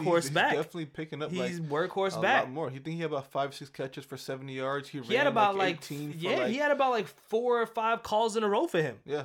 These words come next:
Speaker 1: Couple
Speaker 2: Like
Speaker 1: runs, couple passes. Like, they are really utilizing him.
Speaker 2: Definitely
Speaker 1: So,
Speaker 2: showing why he was a
Speaker 1: um,
Speaker 2: top running back picked in
Speaker 1: yeah,
Speaker 2: the draft. I was
Speaker 1: for
Speaker 2: always,
Speaker 1: sure.
Speaker 2: I was iffy on it a lot. If you
Speaker 1: I
Speaker 2: heard
Speaker 1: was
Speaker 2: me
Speaker 1: as
Speaker 2: talking,
Speaker 1: well,
Speaker 2: I was
Speaker 1: but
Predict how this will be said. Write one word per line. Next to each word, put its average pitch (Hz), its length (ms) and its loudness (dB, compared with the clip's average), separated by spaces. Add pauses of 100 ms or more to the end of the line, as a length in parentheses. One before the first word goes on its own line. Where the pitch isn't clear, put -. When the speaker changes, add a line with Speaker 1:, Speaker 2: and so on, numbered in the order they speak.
(120)
Speaker 1:
Couple 202 260 2
Speaker 2:
Like 165 60 2
Speaker 1:
runs, 208 280 2
couple 180 260 0
passes. 202 420 0
Like, 165 180 0
they 190 120 0
are 208 100 2
really 196 440 0
utilizing 165 580 0
him. 143 140 -4
Speaker 2:
Definitely 139 320 -2
Speaker 1:
So, 135 40 -4
Speaker 2:
showing 151 300 -6
why 131 100 -4
he 127 80 -10
was 151 100 0
a 143 40 2
Speaker 1:
um, 139 140 2
Speaker 2:
top 131 200 -4
running 123 220 -8
back 117 220 -6
picked - 260 -12
in 123 60 -6
Speaker 1:
yeah, 214 160 2
Speaker 2:
the - 60 -2
draft. 117 220 -2
I 120 100 -2
was 131 120 -2
Speaker 1:
for 151 80 2
Speaker 2:
always, 131 120 0
Speaker 1:
sure. 180 140 2
Speaker 2:
I 131 60 2
was 135 140 -2
iffy 143 300 -6
on 135 100 -6
it 127 80 -4
a 120 60 0
lot. 127 340 0
If - 60 -12
you 120 60 -10
Speaker 1:
I 160 200 4
Speaker 2:
heard 160 80 2
Speaker 1:
was 160 200 2
Speaker 2:
me - 60 -6
Speaker 1:
as 143 220 0
Speaker 2:
talking, 139 120 -2
Speaker 1:
well, 151 200 2
Speaker 2:
I - 20 0
was 120 100 -4
Speaker 1:
but 131 60 0